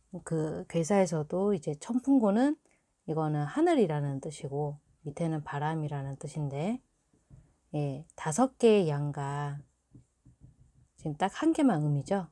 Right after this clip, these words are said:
한 개가 음인데 이제 음이 막 시작이 된 거죠. 음이 시작이 됐기 때문에, 음, 일월 달부터 유월 달이 아니라 군주계에서도 얘는 신기한 게 일곱 번째 흐름인데 아직 양력으로 칠월 달은 되지 않았습니다만,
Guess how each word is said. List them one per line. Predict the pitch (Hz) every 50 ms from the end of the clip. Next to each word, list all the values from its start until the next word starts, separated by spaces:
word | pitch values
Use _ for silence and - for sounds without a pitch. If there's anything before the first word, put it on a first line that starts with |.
| _ - _ _ _ _ _ _ _ _ _ _ _ _ _ _ - - _ _
한 | _ - 240 233
개가 | 226 220 208 190 160
음인데 | 151 147 143 143 151 180 180
이제 | 151 - -
음이 | - 190 220 233 254 233
막 | 180 156 147
시작이 | - - 254 233 294 285 247 214
된 | - 143 135
거죠. | 127 127 - 127 120 - _ _ _ _ _ _ _ _ _ _ _ _ _ _ _ _ _ _ -
음이 | 156 156 160 156
시작이 | 151 180 185 226 220 208 196
됐기 | 151 151 151 - 151 151
때문에, | - 151 147 143 143 147 165 202 226 247 277 277 _ _ _ _ _ _ _ _ _ _ 156
음, | 151 151 147 147 147 143 143 143 143 143 151 - - -
일월 | - 180 180 220 233 226
달부터 | - 233 220 208 208 - 175
유월 | 147 151 160 170 175
달이 | - 180 170 156
아니라 | 151 147 143 143 143 147 170 202 220 226 247 - _
군주계에서도 | - - 175 180 196 226 262 277 277 262 240 233 214 196 170
얘는 | 151 147 147 151 151
신기한 | 151 - 240 247 233 240 220 196
게 | 170 165
일곱 | - 156 151 156 185 208 -
번째 | - 190 175 165 - 160
흐름인데 | 160 180 226 226 220 190 156 143 143 139 160 156 -
아직 | - 165 147 170 165 - -
양력으로 | - 156 170 185 202 226 220 208 185 196
칠월 | - - - 311 330 311
달은 | - 277 240 233 208
되지 | - 165 151 185
않았습니다만, | 160 139 143 160 165 - - 175 160 151 151 143 139 139 143 151 156 160 151 143 143